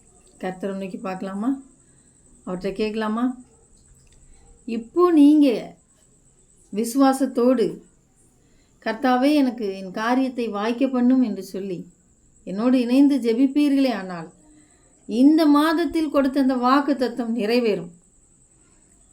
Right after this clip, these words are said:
இந்த காரியம் கைகூடி வரமாட்டேங்குது, எல்லாமே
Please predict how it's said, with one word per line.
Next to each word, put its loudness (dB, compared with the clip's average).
இந்த -4
காரியம் 2
கைகூடி 0
வரமாட்டேங்குது, -2
எல்லாமே -8